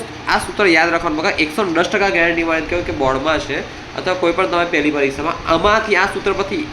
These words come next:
દાખલા આવશે, આવશે ને આવશે જ. વન લાઇનર, મતલબ એક માર્ક્સનો, બે માર્ક્સનો દાખલા આવશે ને આવશે ને આવશે જ. ઓકે, તો કરજો તૈયારી.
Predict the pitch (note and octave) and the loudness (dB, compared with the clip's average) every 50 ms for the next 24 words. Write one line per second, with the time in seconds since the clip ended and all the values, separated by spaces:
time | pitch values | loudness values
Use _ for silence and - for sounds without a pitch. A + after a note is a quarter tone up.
0 | - - D#3 E3+ E3+ - G3+ G#3 G3 F#3+ F3+ F3 E3+ - G3+ F3 E3 D#3+ E3 E3+ | -8 -2 0 2 2 2 2 2 4 4 4 2 2 0 0 0 0 0 -2 -2
1 | D3 C3+ C3+ C3 - C3 G2+ - A#2 A#2+ D3 F3 F#3+ F#3 F3 E3+ E3+ E3 E3 E3 | -2 -2 -2 -2 -2 -4 -6 -6 -2 0 2 4 4 4 4 2 2 2 0 0
2 | D3+ C#3+ D#3 D#3 D3 - D#3+ E3+ E3 E3+ E3 D#3 D#3 C#3+ - D3 C3+ D3 E3 E3+ | 0 -2 -2 -2 0 2 0 0 2 2 0 0 0 -2 -4 -2 0 2 2 2
3 | E3+ D#3 D3+ D#3+ D3 C#3 C#3 C3+ D#3 D#3 C#3+ C3+ C3+ - D#3+ D#3 D#3 C3+ C3 C3 | 0 -2 -2 -4 -2 -2 -2 0 0 0 0 0 -2 -2 -2 0 0 0 0 -2
4 | - D#3+ C3 B2+ B2+ B2 - F3 D3+ G#2 - - - - - - - - - C#3 | -4 -4 -2 -2 -2 0 0 0 0 0 -2 -8 -12 -14 -14 -14 -14 -6 -6 -4
5 | C#3 C#3 B3+ C4 - - - - - E3 F3+ - F#3+ F#3+ F#3 G#3 G3+ F#3+ F3 E3 | -4 -2 -4 -6 -8 -10 -12 -8 -6 -6 -2 0 2 2 4 4 4 4 2 2
6 | D#3 D#3 E3 | 2 2 0